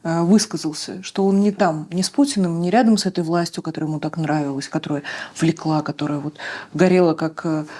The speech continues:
свет, э, далекой звезды. А что он, он уехал?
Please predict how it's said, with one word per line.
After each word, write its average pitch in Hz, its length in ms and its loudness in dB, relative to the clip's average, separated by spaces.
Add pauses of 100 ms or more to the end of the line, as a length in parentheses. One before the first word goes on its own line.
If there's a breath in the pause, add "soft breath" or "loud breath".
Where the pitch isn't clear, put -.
(100)
свет, 170 460 -2
э, 156 500 0
далекой 165 420 -2
звезды. 160 460 -4 (140 soft breath)
А 185 60 -2
что 285 220 4
он, 285 160 -4
он 233 140 4
уехал? 240 460 2